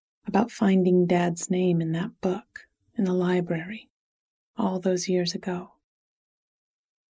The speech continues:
and feeling like it was a little present that had been put into my hands. I took the blank journal,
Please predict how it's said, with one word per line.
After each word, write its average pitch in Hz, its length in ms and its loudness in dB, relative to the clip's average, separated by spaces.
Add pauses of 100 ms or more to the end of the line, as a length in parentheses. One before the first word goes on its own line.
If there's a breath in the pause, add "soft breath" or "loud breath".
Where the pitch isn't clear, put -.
(960)
and 208 160 4
feeling 208 600 4 (160)
like 185 260 0
it 247 80 0
was 196 160 0
a - 40 4
little 190 220 -2
present - 640 -4 (1080)
that 180 120 -6
had 185 160 -4
been 180 180 -2
put - 200 -2
into 180 200 -2
my 180 160 -2
hands. 175 600 -6 (3250)
I 214 100 2
took 233 300 -2
the 202 80 0
blank 190 320 -2
journal, 175 480 -2